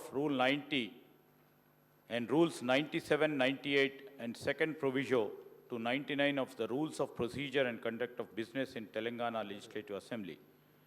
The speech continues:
may be suspended under Rule three five eight of the said rules for the time being in application to the cigarette and other tobacco products,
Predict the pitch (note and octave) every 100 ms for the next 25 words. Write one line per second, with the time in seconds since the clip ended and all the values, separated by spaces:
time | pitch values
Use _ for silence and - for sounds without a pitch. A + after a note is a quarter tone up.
0 | _ _ _ _ G2 A2 C#3 D#3 D#3 A#2+
1 | C3 - C#3+ C#3 B2+ A#2+ A2 - - C#3
2 | D#3 D3+ B2 C#3 C3+ A#2+ A#2 C3+ - -
3 | - - A2 G#2 - C3+ - B2 A#2+ -
4 | G#2+ G#2 - B2+ C3 A#2 A2+ G#2+ G#2 -
5 | - A#2 - A2 - A2+ - - - -
6 | - - _ - G#2+ A#2 - B2+ D3+ D#3+
7 | D3+ C3 B2 C#3 C3+ A#2 B2+ C3 A#2+ A#2
8 | A2+ D#3 -